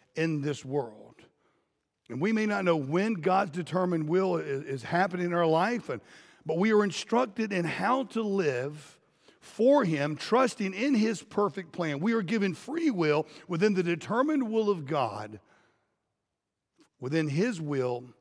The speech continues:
that is gonna happen no matter what. And the decisions that we make on that path to and in His determined will decides how much baggage, decides how many scars, and how many blessings, for that matter,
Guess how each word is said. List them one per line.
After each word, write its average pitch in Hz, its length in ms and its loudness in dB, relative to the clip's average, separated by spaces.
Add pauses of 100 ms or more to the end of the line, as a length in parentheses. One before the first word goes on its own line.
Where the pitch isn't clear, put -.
(380)
that 135 100 -2
is 131 140 -4
gonna 151 200 0
happen 127 300 -2
no 127 60 -4
matter 127 180 -4
what. 117 380 -4
And 120 120 -8
the 123 80 -8
decisions 233 540 -6
that 208 180 -2
we 185 140 -4
make 165 420 -2 (120)
on 196 260 -2
that 165 260 -4
path - 460 -10 (480)
to 262 340 0
and 196 300 0
in 214 320 -2
His 139 300 -2
determined 139 500 -6
will 110 320 -4 (840)
decides 208 560 -4
how 180 160 0
much 165 280 -2
baggage, 143 800 -4 (1160)
decides 202 460 2
how 202 160 2
many 196 180 0
scars, 175 680 2
and 220 260 0
how 226 140 2
many 190 180 0
blessings, 156 480 -2
for 117 120 -12
that 117 180 -6
matter, 113 340 -6